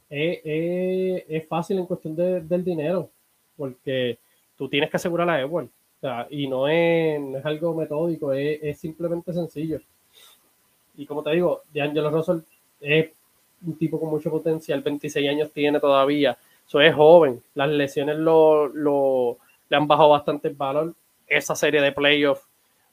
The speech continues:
pues, hizo mucha falta. Yo le promedio como trece puntos, si, si mal no me recuerdo. So,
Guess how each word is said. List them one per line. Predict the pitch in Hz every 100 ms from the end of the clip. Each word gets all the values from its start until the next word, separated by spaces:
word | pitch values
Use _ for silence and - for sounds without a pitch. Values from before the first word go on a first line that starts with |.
| _
pues, | 143 143 131 127 127 _ -
hizo | 170 - 147
mucha | 156 165 147
falta. | - 165 160 - 127 - _ _
Yo | 139
le | 131
promedio | 147 139 143 147
como | 139 131
trece | 139 143 135
puntos, | 143 147 143 131 123 120 _ _ _ _ _
si, | - 139 131 131
si | - 135 123 123
mal | 127 131
no | 139
me | 147
recuerdo. | 143 156 156 135 123 _ _ _ _ _
So, | _ 147 143 139 135